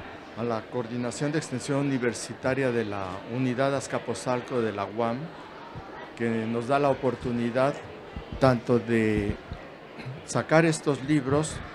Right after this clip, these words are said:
como de recuperar una serie de reflexiones en torno a una literatura que, no obstante ser muy conocidos los autores Sergio Pitol y Julio Cortázar, eh,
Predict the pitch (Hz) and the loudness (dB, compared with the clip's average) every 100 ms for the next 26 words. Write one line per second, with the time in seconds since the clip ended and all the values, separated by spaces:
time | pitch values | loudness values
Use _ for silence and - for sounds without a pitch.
0 | - - 131 135 135 127 127 123 123 120 | -14 2 4 6 6 6 4 4 2 0
1 | 131 - 127 147 156 160 139 156 147 143 | -2 2 6 8 8 4 2 0 2 2
2 | 127 120 120 - - 139 127 131 - 113 | 0 -2 -4 -4 0 2 2 0 0 -2
3 | 110 127 117 123 120 117 123 120 117 110 | 0 0 2 2 4 4 4 2 2 0
4 | 110 117 110 - 143 123 113 107 - - | 0 0 0 0 2 4 2 0 -8 -14
5 | - - - - 131 131 - 139 143 160 | -14 -14 -14 2 4 4 -2 2 6 6
6 | 156 - 156 156 147 - 147 135 156 160 | 6 4 2 2 2 0 0 4 2 4
7 | 156 139 135 151 143 139 117 131 120 131 | 2 2 0 0 2 4 2 2 0 2
8 | 143 123 - 135 110 135 - 117 - 131 | 2 2 0 -2 0 0 0 -4 2 4
9 | 127 127 - - - - 113 - 139 139 | 4 0 -10 -16 -12 -4 -2 0 2 2
10 | 131 151 - 147 117 131 139 - - - | 2 -2 2 2 4 0 0 -4 -14 -16
11 | - 123 120 | -10 -2 -2